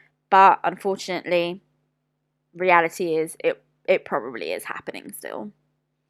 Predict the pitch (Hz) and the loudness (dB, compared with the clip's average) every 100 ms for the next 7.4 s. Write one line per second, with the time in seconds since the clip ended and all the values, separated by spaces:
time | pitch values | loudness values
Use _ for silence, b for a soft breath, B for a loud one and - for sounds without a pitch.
0 | _ _ B B B B B B B - | _ _ B B B B B B B 6
1 | 294 370 349 262 208 240 208 196 196 185 | 8 6 4 4 2 2 0 2 4 4
2 | 226 214 - 262 220 196 190 190 185 170 | 2 -2 -4 -2 4 2 2 -8 -6 -6
3 | - 165 170 - 254 226 285 - - 196 | -4 -4 -4 0 4 6 6 2 0 -6
4 | 202 175 170 170 147 - 220 220 - 175 | -4 0 0 2 0 2 2 2 0 -2
5 | 165 - 180 233 226 - - 156 101 98 | -4 -4 -6 -4 -2 -2 -4 -6 -6 -8
6 | 220 B B B 269 - 392 269 262 302 | -12 B B B 0 2 0 4 6 6
7 | - 294 220 220 | 6 4 4 2